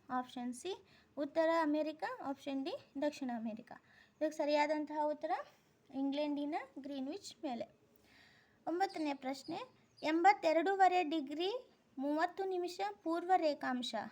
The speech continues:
ಹಾದು ಹೋಗಿರುವುದು. ಆಪ್ಷನ್ ಎ ಉತ್ತರ ಪ್ರದೇಶದ ಪ್ರಯಾಗ್ರಾಜ್ ನಗರ, ಆಪ್ಷನ್ ಬಿ ಉತ್ತರಾಖಂಡದ ಪ್ರಯಾಗ್ರಾಜ್ ನಗರ, ಆಪ್ಷನ್ ಸಿ ಉತ್ತರದ ಪ್ರಯಾಗ್ರಾಜ್ ನಗರ, ಆಪ್ಷನ್ ಡಿ ಮಧ್ಯಪ್ರದೇಶದ ಪ್ರಯಾಗ್ರಾಜ್ ನಗರ.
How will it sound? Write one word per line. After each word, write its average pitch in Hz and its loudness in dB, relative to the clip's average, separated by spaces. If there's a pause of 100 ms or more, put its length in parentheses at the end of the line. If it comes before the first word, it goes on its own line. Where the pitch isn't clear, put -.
(100)
ಹಾದು 349 0
ಹೋಗಿರುವುದು. 262 -2 (640)
ಆಪ್ಷನ್ 294 0
ಎ 370 2 (380)
ಉತ್ತರ 320 2
ಪ್ರದೇಶದ 330 2
ಪ್ರಯಾಗ್ರಾಜ್ 285 2
ನಗರ, 277 0 (300)
ಆಪ್ಷನ್ 262 -2
ಬಿ 370 -4 (100)
ಉತ್ತರಾಖಂಡದ 302 0 (280)
ಪ್ರಯಾಗ್ರಾಜ್ 277 -2
ನಗರ, 285 -2 (560)
ಆಪ್ಷನ್ 254 -2
ಸಿ 359 -6 (340)
ಉತ್ತರದ 320 2
ಪ್ರಯಾಗ್ರಾಜ್ 285 0
ನಗರ, 294 0 (360)
ಆಪ್ಷನ್ 262 -4
ಡಿ 339 -2 (220)
ಮಧ್ಯಪ್ರದೇಶದ 269 -4 (120)
ಪ್ರಯಾಗ್ರಾಜ್ 262 0
ನಗರ. 277 0